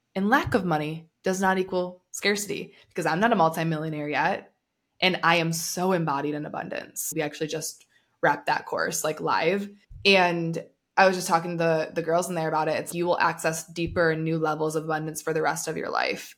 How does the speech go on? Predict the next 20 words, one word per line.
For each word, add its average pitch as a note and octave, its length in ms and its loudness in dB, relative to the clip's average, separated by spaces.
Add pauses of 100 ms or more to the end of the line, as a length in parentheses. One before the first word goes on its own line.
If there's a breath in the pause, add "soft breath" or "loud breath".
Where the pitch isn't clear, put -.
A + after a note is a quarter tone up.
And E3+ 180 -2
scarcity E3+ 800 -2
is D#3+ 400 -4 (280)
bound E3 260 4
to D#3+ 40 -2
be D#3 140 -6
triggered D3+ 560 -6 (100)
forever D3+ 600 -2
because E3+ 400 -2
it's - 180 -4
just E3 220 -4
so D#3 160 0
deep D3+ 260 -4
in D#3 60 -8
our D3+ 140 -6
society. E3 840 0 (300 loud breath)
But G#3 160 4
the G3 80 2
point G3 320 0
is, E3 480 0